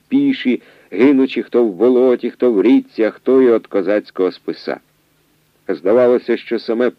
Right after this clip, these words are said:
пекло повстало тут на поляків. За півгодини чотири полки їхнього війська рясно вкрили болото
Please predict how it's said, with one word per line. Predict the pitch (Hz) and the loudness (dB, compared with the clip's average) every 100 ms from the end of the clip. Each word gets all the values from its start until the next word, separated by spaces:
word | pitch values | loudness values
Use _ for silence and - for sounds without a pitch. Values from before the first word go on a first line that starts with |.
| _ | _
пекло | 117 113 - 101 95 - - _ | 0 0 -2 -2 -4 -4 -20 _
повстало | 117 107 - - 113 110 98 | -2 -2 -4 -4 0 2 0
тут | 107 107 | -2 -6
на | 98 92 | -6 -4
поляків. | 98 98 85 - 80 - _ _ _ - | -2 0 -2 -6 -10 -10 _ _ _ -4
За | 110 | -2
півгодини | 120 139 147 101 139 147 139 135 | 0 2 2 2 2 2 2 0
чотири | - 127 131 160 151 | -2 -4 0 2 2
полки | 139 139 143 - 131 | 0 0 0 -2 -4
їхнього | 117 107 131 110 113 98 | -2 -2 -4 -2 -2 2
війська | 131 127 - 110 95 | 2 2 0 -2 0
рясно | 87 120 104 - 107 | 0 0 -2 -6 -6
вкрили | 90 101 110 101 | -4 -2 0 0
болото | 87 101 123 123 120 110 | 0 0 2 0 0 -4